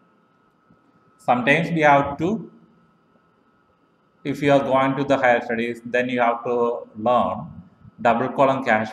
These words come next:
book in different other format. Like, uh, now we prepared the double column cash book with a cash and bank column. Cash and a bank column.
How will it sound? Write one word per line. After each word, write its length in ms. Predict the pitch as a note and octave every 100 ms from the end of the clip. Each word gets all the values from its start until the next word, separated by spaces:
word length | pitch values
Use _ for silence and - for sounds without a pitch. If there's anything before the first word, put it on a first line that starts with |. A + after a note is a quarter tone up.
| B2
book 240 | B2+ -
in 280 | B2 A2 A2
different 440 | A2+ - C3 B2
other 220 | A#2+ A#2
format. 500 | C3+ C3 G#2+ G2+ E2 - - A2+
Like, 360 | A2+ A2 A2 G#2+
uh, 240 | G2+ G2+ - -
now 260 | C3 D#3
we 140 | D#3+ D#3+
prepared 500 | D#3+ D3 D3 D3 D3
the 180 | C#3+ - - -
double 240 | A#2+ B2+
column 300 | B2 C3 B2+
cash 220 | B2 A2+ - -
book 260 | C#3+ - _ _ _ _ _ _ _ _ _
with 260 | B2 C3+ C3+
a 420 | B2+ B2 - - - -
cash 380 | B2+ C#3 -
and 220 | D3 C#3 A2
bank 340 | A2 A#2+ -
column. 280 | F#2+ E2+ - - - - _ _ _ _ -
Cash 340 | A2+ A2 -
and 220 | A2+ A#2
a 180 | F3+ - -
bank 360 | G#2 G#2 G#2+ G#2
column. 260 | - -